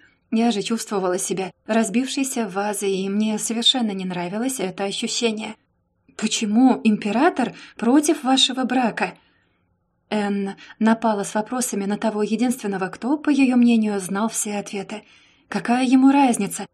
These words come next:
У него что, есть другая невеста для Тьена? Или другой жених для тебя?» Беда в том, что ответов я не знала.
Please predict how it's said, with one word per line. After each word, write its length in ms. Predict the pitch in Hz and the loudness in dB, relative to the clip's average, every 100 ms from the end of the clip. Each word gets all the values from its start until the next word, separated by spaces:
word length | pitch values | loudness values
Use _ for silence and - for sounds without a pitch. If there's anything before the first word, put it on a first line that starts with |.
| - | 4
У 60 | |
него 200 | 285 302 | 6 6
что, 260 | 294 - 185 - | 4 0 -6 -6
есть 400 | - 214 262 262 | -2 2 2 2
другая 460 | - 233 233 302 392 | 0 2 2 2 2
невеста 480 | 370 285 226 214 196 | 6 6 4 0 -2
для 180 | 190 214 | 0 -2
Тьена? 460 | - 214 196 202 - _ - | -2 -4 -4 -8 -14 _ 2
Или 380 | 220 214 208 208 | 4 4 4 2
другой 380 | 214 240 254 247 | 4 4 2 4
жених 340 | 240 247 226 | 6 6 6
для 140 | 190 | 0
тебя?» 340 | 220 214 226 349 - _ _ _ _ _ _ _ _ _ | -2 -2 0 -2 -6 _ _ _ _ _ _ _ _ _
Беда 340 | 214 208 190 190 | -6 -4 -4 -8
в 60 | |
том, 160 | - 214 | -6 -8
что 260 | - 190 190 | -6 -6 -2
ответов 720 | 202 196 220 247 247 170 - | -2 -2 -2 -2 -2 -8 -6
я 160 | 214 | -2
не 120 | 214 | -2
знала. 380 | 208 196 180 - | -4 -6 -8 -10